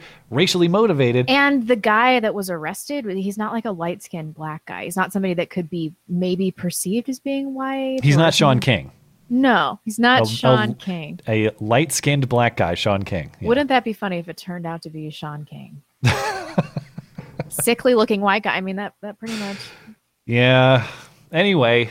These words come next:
Speaker 1: uh, w-, you, you ready to move on to Louis C K and Ellen in the interest of time here?
Speaker 2: Yeah, whatever.
Speaker 1: 'Cause we're gonna have a long show. We're gonna have a long show. Uh, comedian Louis C K of getting Me Too'd for, like,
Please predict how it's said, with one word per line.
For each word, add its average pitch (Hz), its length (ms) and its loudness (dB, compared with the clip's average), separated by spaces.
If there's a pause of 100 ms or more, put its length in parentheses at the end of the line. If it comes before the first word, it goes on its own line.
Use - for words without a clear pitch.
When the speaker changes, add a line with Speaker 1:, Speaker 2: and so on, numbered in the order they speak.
(120)
Speaker 1:
uh, 127 540 4 (160)
w-, 147 300 -10
you, 131 200 -4
you 127 200 -2
ready 127 160 4
to 123 60 4
move 120 240 2
on 120 200 2
to 123 80 0
Louis 113 240 0
C 113 180 -2
K 110 220 2
and 101 100 2
Ellen 107 300 0
in 107 100 -4
the 101 120 0
interest 101 340 -4
of - 80 -10
time 107 280 -2
here? 123 220 0
Speaker 2:
Yeah, 202 260 0
whatever. 165 480 -8
Speaker 1:
'Cause 113 140 -8
we're 147 60 4
gonna 143 140 4
have 117 120 4
a 104 40 2
long 98 300 2
show. 82 380 0
We're 95 100 -6
gonna 98 100 -2
have 90 60 -2
a 90 40 -2
long 87 320 -2
show. 73 320 -10 (1500)
Uh, 151 120 4
comedian 214 520 2
Louis 165 220 2
C 135 180 2
K 117 400 4
of 104 340 2 (760)
getting 127 320 2
Me 127 160 4
Too'd 123 380 4
for, 110 140 0
like, 95 320 -2